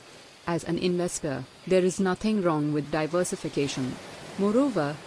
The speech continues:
it's not advisable to put your eggs in one basket. Yet, you should have the main area that you give the most attention to. It's better to have an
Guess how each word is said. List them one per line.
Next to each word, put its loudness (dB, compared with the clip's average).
it's -2
not 2
advisable 0
to -4
put -4
your 0
eggs 0
in 2
one 0
basket. -2
Yet, 0
you 4
should 2
have 2
the -2
main 2
area 2
that -2
you 4
give 2
the 2
most 0
attention 0
to. 0
It's 0
better 0
to -2
have -4
an -2